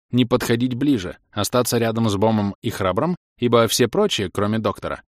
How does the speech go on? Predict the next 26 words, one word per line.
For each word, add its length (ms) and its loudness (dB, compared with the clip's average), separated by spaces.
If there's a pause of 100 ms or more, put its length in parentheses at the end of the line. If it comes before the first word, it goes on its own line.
поражены 460 2
целым 360 2
букетом 400 -4
хворей. 520 -4 (760)
Но, 180 -2
думаю, 320 2
по 140 2
остаточным 560 -2
симптомам 600 -2
Кира 240 2
сразу 320 0
поняла, 340 -2
что 160 -4
дело 200 0
нечисто, 520 -2 (220)
и 100 4
замедлила 520 4
шаг 260 -2
еще 260 2
до 140 2
того, 240 -2
как 180 -2
я 140 0
что-то 320 -4
начал 320 -6
говорить. 500 -6